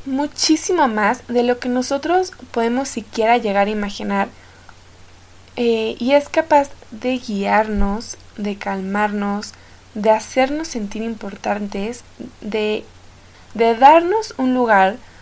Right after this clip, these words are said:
para sentir que pertenecemos y también nos da esta claridad de quiénes somos, de a qué venimos. Y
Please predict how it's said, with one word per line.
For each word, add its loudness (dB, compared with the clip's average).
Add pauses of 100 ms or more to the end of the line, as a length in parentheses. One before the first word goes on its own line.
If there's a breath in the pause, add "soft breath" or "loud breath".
(180 loud breath)
para 6
sentir 2
que -2
pertenecemos -4 (440 loud breath)
y -6
también 2
nos 0
da 2
esta 2
claridad 4 (100)
de -6
quiénes -6
somos, -4 (580 loud breath)
de 4
a 6
qué 0
venimos. -2 (840)
Y -2